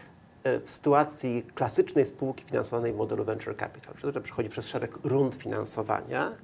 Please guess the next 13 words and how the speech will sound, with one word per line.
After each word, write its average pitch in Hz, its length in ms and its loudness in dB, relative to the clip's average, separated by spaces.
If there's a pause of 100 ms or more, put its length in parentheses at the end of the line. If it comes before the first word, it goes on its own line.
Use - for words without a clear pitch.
(440)
e, 135 180 4
zwykle 143 460 6
każda 135 400 2
kolejna 120 440 4
runda 107 460 0
z 107 120 -2
wyższymi 170 440 8
preferencjami 123 880 4 (460)
do 131 120 4
poprzednich, 143 760 2 (560)
e, 123 600 6 (140)
to 147 80 2
powiedziałbym, 131 840 6